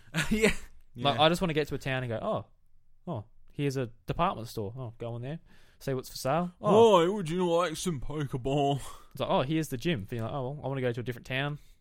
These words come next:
Speaker 2: Like, see what's in this patch of grass. Like, that's
Speaker 1: Yeah.
Speaker 2: what I like in a Pokemon game.
Speaker 1: It's like, "Hey, it's Breath of the Wild, but Pokemon."
Speaker 2: So, Bryce, I'd like to move on to our, our Discord community. So they're the ones who gave us the idea for this little, little topic,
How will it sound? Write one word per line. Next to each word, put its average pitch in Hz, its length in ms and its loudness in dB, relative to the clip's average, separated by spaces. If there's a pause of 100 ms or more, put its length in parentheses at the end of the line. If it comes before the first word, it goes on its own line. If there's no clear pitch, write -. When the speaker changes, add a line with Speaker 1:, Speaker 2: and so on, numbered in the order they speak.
(280)
Speaker 2:
Like, 98 160 -12 (520)
see - 160 0
what's 139 220 0
in 131 60 -6
this 131 140 -6
patch 139 200 2
of 143 80 -10
grass. 135 480 0 (100)
Like, 101 200 -14 (480)
that's 135 120 -6
Speaker 1:
Yeah. 123 60 0
Speaker 2:
what 117 60 0
I 120 40 -2
like 113 120 -2
in 117 80 -8
a - 20 -8
Pokemon 107 280 -8
game. 110 120 -10 (640)
Speaker 1:
It's - 80 -10
like, 135 120 -6
"Hey, 185 180 -2
it's 127 80 -6
Breath 143 280 -8
of 143 40 -10
the 120 80 -8
Wild, 120 320 -4
but - 80 -12 (340)
Pokemon." 113 380 -6 (600)
Speaker 2:
So, 190 140 2
Bryce, 185 240 8
I'd 202 60 4
like 226 160 8
to 202 60 0
move 175 200 6
on 160 160 4
to 156 240 4
our, 147 300 6
our 135 180 0
Discord 139 420 -4
community. 135 340 -2
So 160 240 0
they're 180 160 6
the 196 100 2
ones 160 380 2
who 143 160 4
gave 131 180 6
us 131 80 -2
the 143 120 4
idea 131 360 2
for 135 100 -8
this 117 220 -4
little, 117 340 -6
little 117 160 -8
topic, 110 440 -2